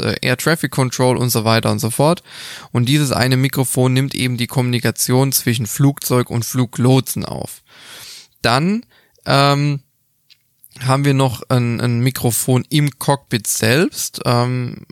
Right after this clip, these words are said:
das ist wie so ein, so ein Mikrofon, das so im Raum hängt, so ungefähr kann man sich vorstellen, natürlich verbaut. Und das nimmt sämtliche Geräusche im Flugzeug auf. Also wenn jetzt irgendwelche, äh, Warnungen kommen, äh, Warnings und sowas, ne, wenn es dann anfängt zu bimmeln zum Beispiel,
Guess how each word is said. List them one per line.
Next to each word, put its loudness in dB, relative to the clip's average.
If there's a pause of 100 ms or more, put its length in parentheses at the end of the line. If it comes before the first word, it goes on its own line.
(160)
das -6
ist -6
wie 0
so 4
ein, -2
so 0
ein 0
Mikrofon, 0
das 0
so 2
im 0
Raum 2
hängt, 2
so -2
ungefähr -2
kann 0
man 2
sich -6
vorstellen, 0
natürlich 0
verbaut. 0 (440)
Und 2
das 2
nimmt 2
sämtliche 0
Geräusche 2
im -4
Flugzeug 0
auf. 0
Also 0
wenn 0
jetzt -4
irgendwelche, 0
äh, -2
Warnungen 2
kommen, -2
äh, -4
Warnings 2
und -6
sowas, 0
ne, 0
wenn 0
es -10
dann -2
anfängt -2
zu -4
bimmeln 2
zum -2
Beispiel, 0